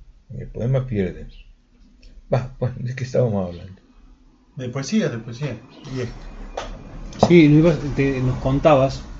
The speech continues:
Speaker 3: eh, cómo ha sido esa primera presentación de, este, de esos papeles, de esos bocetos.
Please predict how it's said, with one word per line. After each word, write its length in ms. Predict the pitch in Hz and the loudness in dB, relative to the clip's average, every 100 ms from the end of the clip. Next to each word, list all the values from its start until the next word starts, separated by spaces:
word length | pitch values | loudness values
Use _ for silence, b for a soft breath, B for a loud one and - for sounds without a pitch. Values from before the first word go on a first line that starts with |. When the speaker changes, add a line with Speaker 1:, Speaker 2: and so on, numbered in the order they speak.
| 131 | -2
Speaker 3:
eh, 340 | 120 117 110 | 0 0 -2
cómo 200 | - 127 | -2 0
ha 40 | 139 | 2
sido 160 | 175 165 | 2 2
esa 220 | 147 - | 0 0
primera 460 | 117 127 151 147 | 2 4 4 2
presentación 1120 | 120 113 131 127 127 131 - 156 156 151 - 110 | 0 -2 0 0 0 0 0 2 2 0 -4 -4
de, 480 | 117 127 - 104 | -2 -2 -6 -10
este, 300 | 95 - - | -10 -12 -18
de 160 | - 110 | -8 -6
esos 180 | 104 110 | -6 -8
papeles, 680 | - 101 - 165 170 151 113 | -4 -4 4 8 8 8 4
de 60 | |
esos 200 | 110 101 | -2 -6
bocetos. 720 | 90 98 - 139 131 127 127 | -6 -6 -2 -4 -2 -6 -6